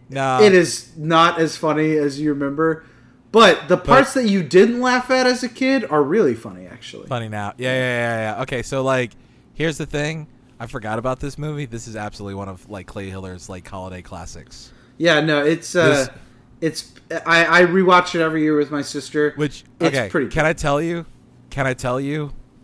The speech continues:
Speaker 1: This is the movie that made me stop believing in Santa Claus, though.
Speaker 2: Yeah, 'cause you were like, "How does this work?"
Speaker 1: Yeah, I was like, "Why would they make a movie where all the adults don't believe in Santa?"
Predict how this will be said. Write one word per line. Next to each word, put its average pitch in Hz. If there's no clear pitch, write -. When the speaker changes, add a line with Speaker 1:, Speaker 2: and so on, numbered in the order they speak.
Speaker 1:
This 123
is 131
the 139
movie 117
that 107
made 104
me 101
stop 101
believing 98
in 95
Santa 95
Claus, 113
though. 131
Speaker 2:
Yeah, 131
'cause 127
you 135
were 131
like, 127
"How 180
does 226
this 208
work?" 170
Speaker 1:
Yeah, 226
I 190
was 240
like, 226
"Why 170
would 254
they 240
make 226
a 208
movie 185
where 147
all 147
the 151
adults 139
don't 131
believe 131
in 113
Santa?" 123